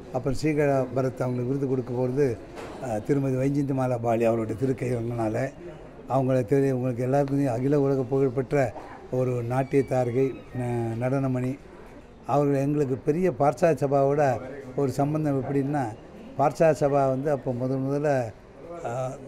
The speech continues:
ஒரு, ஆ, வர ஸ்-, எப்படி ஸ்தாபகர் வீட்டிலே நடந்துட்டு இருந்து, அப்புறம் சில இடங்கள் அங்கே மாறி மாறி நடந்து, நடந்து கொண்டிருந்த போது ஒரு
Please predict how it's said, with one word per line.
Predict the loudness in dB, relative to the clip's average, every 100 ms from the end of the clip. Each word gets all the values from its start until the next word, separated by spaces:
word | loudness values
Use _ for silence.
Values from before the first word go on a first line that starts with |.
| -2
ஒரு, | 0 2 2 0 -4 -4
ஆ, | 0 2 2
வர | 0 0
ஸ்-, | 0 -2 -6 -14 -16 -12
எப்படி | -8 -6 -4
ஸ்தாபகர் | 2 4 4 2
வீட்டிலே | 0 0 2
நடந்துட்டு | 2 0 -2
இருந்து, | -4 -4 -4 -6 -12 -16 -8 -2
அப்புறம் | 0 0
சில | 0 2 2
இடங்கள் | 2 2
அங்கே | 2 2
மாறி | 2 2 2
மாறி | 0
நடந்து, | 0 0 -2 -2 -4 -4
நடந்து | -2 0 0 -2
கொண்டிருந்த | -2 -2 -4
போது | -4 -2 0 -2 -4 -12 -20 -20 -20 -6
ஒரு | -2 -2